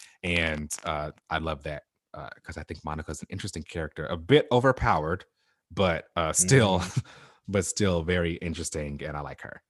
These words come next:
Speaker 1: Uh, so I'm in. I'm in.
Speaker 2: Same.
Speaker 1: WandaVision, I would, how would you rate this first, the first episode and the second one on a scale
Speaker 2: I
Speaker 1: from, like, one to ten?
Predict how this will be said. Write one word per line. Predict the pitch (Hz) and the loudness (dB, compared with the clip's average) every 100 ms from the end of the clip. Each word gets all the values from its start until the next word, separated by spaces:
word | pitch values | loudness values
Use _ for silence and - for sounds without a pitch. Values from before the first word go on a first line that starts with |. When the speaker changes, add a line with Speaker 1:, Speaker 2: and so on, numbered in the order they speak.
| _ _ - | _ _ -8
Speaker 1:
Uh, | 76 - | -8 -8
so | - 69 - - _ - | -10 -12 -14 -20 _ 4
I'm | 170 | 6
in. | 139 101 78 - _ _ _ _ _ _ - | 8 6 2 -8 _ _ _ _ _ _ 0
I'm | - 101 | 4 4
in. | 160 | 4
Speaker 2:
Same. | 85 | 4
Speaker 1:
WandaVision, | 98 117 117 117 110 - - - - - | 6 8 6 4 2 -2 -16 -20 -8 4
I | 107 113 | 6 8
would, | 117 110 104 98 92 | 8 6 8 6 2
how | 101 131 | 4 6
would | 143 110 | 6 6
you | 120 | 2
rate | 95 104 92 - | 4 2 0 -6
this | 95 87 80 - | -4 -2 -4 -4
first, | 98 85 - - - - _ _ _ _ _ | -2 -2 -4 -10 -12 -16 _ _ _ _ _
the | - | -2
first | - 135 151 | 4 4 4
episode | 147 131 131 | 0 4 4
and | 98 | 4
the | 85 | 0
second | 92 - 65 | -2 -4 -8
one | 67 90 _ _ _ _ - | -10 -12 _ _ _ _ 0
on | 98 95 | 4 4
a | |
scale | - 101 95 | 4 4 6
Speaker 2:
I | |
Speaker 1:
from, | 95 | 6
like, | 87 80 | 2 0
one | 82 78 | -2 -4
to | 78 | -4
ten? | 82 57 | -6 -8